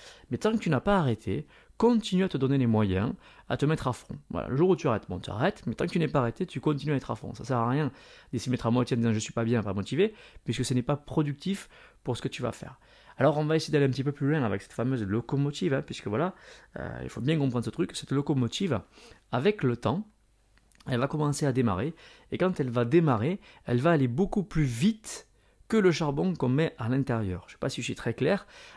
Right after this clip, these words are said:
mais en fait, elle a mis beaucoup, beaucoup de temps à partir, et à partir du moment où elle commence à envoyer, avec l'inertie, avec le poids, avec tout ce qu'il y a,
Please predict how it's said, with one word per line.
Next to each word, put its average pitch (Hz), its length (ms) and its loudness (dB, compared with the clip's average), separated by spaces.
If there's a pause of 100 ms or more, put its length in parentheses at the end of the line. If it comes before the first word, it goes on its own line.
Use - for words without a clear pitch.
mais 202 60 0
en 196 60 2
fait, 214 320 0 (260)
elle 117 100 0
a 113 60 4
mis 120 140 2
beaucoup, 226 460 0
beaucoup 170 380 -2
de 143 60 -2
temps 147 200 2
à 120 60 2
partir, 165 600 -2 (240)
et 85 40 -2
à 92 60 0
partir 170 200 0
du 240 40 4
moment 208 80 4
où - 20 2
elle 151 60 -2
commence 135 260 0
à 123 80 2
envoyer, 117 460 4
avec 120 220 0
l'inertie, 127 560 0
avec 107 260 -4
le - 80 -8
poids, 131 320 0
avec 110 140 0
tout - 100 -12
ce - 80 -14
qu'il 113 140 -4
y 127 40 2
a, 214 140 0